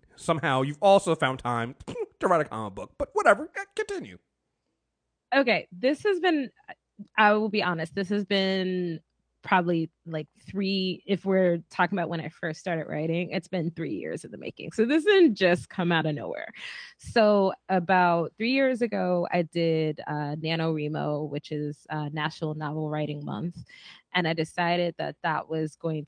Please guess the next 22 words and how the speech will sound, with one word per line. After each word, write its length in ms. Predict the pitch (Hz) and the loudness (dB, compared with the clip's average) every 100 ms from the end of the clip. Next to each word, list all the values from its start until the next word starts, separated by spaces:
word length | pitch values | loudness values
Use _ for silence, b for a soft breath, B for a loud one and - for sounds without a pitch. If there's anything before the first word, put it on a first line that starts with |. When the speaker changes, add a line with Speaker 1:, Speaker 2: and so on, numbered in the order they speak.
| - | -12
Speaker 2:
to 80 | 147 | -12
be 380 | 151 151 151 151 | -8 -6 -6 -8
my 340 | 143 143 147 143 | -10 -10 -12 -14
push 400 | - 156 - - - | -10 -10 -10 -14 -16
to 340 | 147 139 135 135 _ _ - | -14 -12 -14 -16 _ _ -10
complete 560 | - 160 - 151 139 - | -6 -6 -4 -4 -4 -8
a 100 | 156 | -12
comic 360 | - 135 117 - | -8 -8 -8 -12
book 180 | - - | -20 -18
script. 320 | - - - _ _ | -10 -10 -10 _ _
Script. 420 | - 170 165 165 - | -12 -4 -4 -4 -6
I 440 | 156 156 160 156 | -6 -4 -4 -4
have 140 | 165 147 | -6 -6
been 460 | 147 147 147 143 - _ | -8 -8 -10 -12 -16 _
listening, 720 | 160 175 - 175 165 165 160 - _ | -6 -6 -6 -4 -4 -4 -6 -12 _
re-, 240 | 170 196 - | -4 -4 -2
reading 260 | 208 226 220 | 0 0 2
a 20 | |
lot 120 | 196 | 2
of 60 | 180 | 2
comics, 560 | 190 165 165 165 160 - B B B B | 0 -4 -2 -2 -6 -12 B B B B
um, 460 | 175 160 156 147 | -2 0 -2 -6